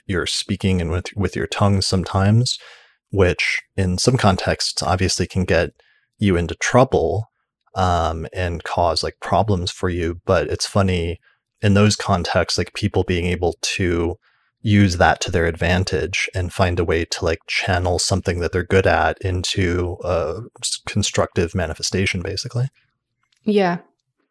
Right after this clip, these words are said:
Speaker 2: And I've also seen some people with Mars, Mercury, um, combinations end up writing about martial topics. Uh,
Speaker 1: Mm.
Speaker 2: my friend wrote a book called It Ain't Over, um,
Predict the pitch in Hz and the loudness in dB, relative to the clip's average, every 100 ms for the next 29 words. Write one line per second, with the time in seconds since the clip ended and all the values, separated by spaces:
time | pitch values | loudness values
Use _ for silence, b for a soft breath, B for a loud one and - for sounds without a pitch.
0 | _ _ - 233 269 294 330 311 262 247 | _ _ 2 4 6 2 0 2 2 2
1 | 233 - 214 214 214 202 202 196 170 196 | 0 0 0 0 0 2 2 2 2 2
2 | 190 185 185 196 190 185 180 185 180 185 | 2 2 0 0 0 0 0 0 -2 -2
3 | 185 185 185 175 - - 196 180 180 208 | 0 0 0 -2 -8 -4 0 0 -2 -4
4 | _ _ _ _ _ - 196 185 180 180 | _ _ _ _ _ -6 -2 0 2 0
5 | 175 185 180 175 175 - - 185 180 170 | 0 0 0 0 -2 -4 0 2 2 0
6 | 170 165 165 170 160 160 - 165 160 160 | -2 2 2 2 0 -2 -2 0 0 0
7 | 165 - 185 160 - - - 160 - 139 | -2 -4 -2 0 -2 -2 0 -2 0 -4
8 | - - - _ _ _ _ - 190 160 | -6 -12 -14 _ _ _ _ -2 0 0
9 | 165 120 95 90 - 196 180 180 170 170 | 0 2 2 0 -4 -2 0 0 0 0
10 | 175 170 165 160 160 - _ - 175 165 | 0 0 2 0 0 -6 _ -4 0 0
11 | 160 - 175 160 160 160 165 - _ 185 | -2 -4 -2 0 -2 -2 -6 -8 _ -2
12 | 165 | -2